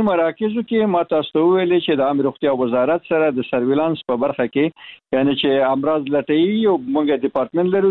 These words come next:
د ډیوس په نامه، چې دا د ام-، کوم امراض کو-، کوم ځای کې کومه اپیدمی یا کولرا یا، کوم، بله د ساري امراضو پیښه کیږي، نو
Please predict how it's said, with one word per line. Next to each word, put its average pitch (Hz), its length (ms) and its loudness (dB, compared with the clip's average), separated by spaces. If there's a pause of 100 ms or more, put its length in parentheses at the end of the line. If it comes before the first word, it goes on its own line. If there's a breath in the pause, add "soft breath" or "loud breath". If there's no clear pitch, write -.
د 151 160 0
ډیوس 165 340 0
په 123 120 -2
نامه، 131 220 0 (420 soft breath)
چې 151 80 -2 (100)
دا 147 80 2 (100)
د - 20 2 (300)
ام-، 147 540 0
کوم 151 180 2
امراض 151 380 0
کو-، 143 180 -2
کوم 139 160 0
ځای 143 140 0
کې 135 240 -6
کومه 139 180 2 (220)
اپیدمی 139 480 0
یا 139 180 2 (140)
کولرا 139 360 2 (260)
یا، 135 120 2 (1080 loud breath)
کوم، 139 120 -2 (920)
بله 165 160 2 (100)
د 139 100 -8 (280)
ساري 151 300 2
امراضو 147 420 0
پیښه 147 320 -2
کیږي، 208 300 2 (460 loud breath)
نو 143 60 2